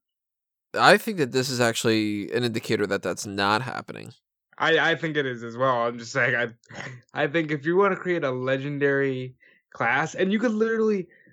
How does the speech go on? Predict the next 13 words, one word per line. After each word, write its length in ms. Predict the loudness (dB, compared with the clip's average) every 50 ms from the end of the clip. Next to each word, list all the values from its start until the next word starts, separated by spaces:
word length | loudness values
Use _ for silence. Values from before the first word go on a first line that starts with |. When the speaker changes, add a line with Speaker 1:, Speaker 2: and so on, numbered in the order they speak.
| _ _ _ _
Speaker 2:
somebody 400 | _ -2 0 4 4 4 2 2
said 260 | -2 -2 -2 -2 -2
this, 260 | -2 -4 -6 -4 -6
I 100 | -6 -6
think 260 | -4 -6 -8 -6 -4 -4
it 80 | -4
was, 640 | -2 0 0 0 0 0 -2 -4 -10 -14 -16 -20 -20 _ _ _ _ _ _ _ _ _ _ -12 -6
uh, 300 | -2 -2 0 0 0 -2 -4 -6 _ -20 -20 -20 -20 -20 -16 _
on 120 | 0 2 2
one 120 | 4 2
of 140 | 2 0 0
the, 260 | -2 -2 0 2 2
uh, 160 | 2 2 0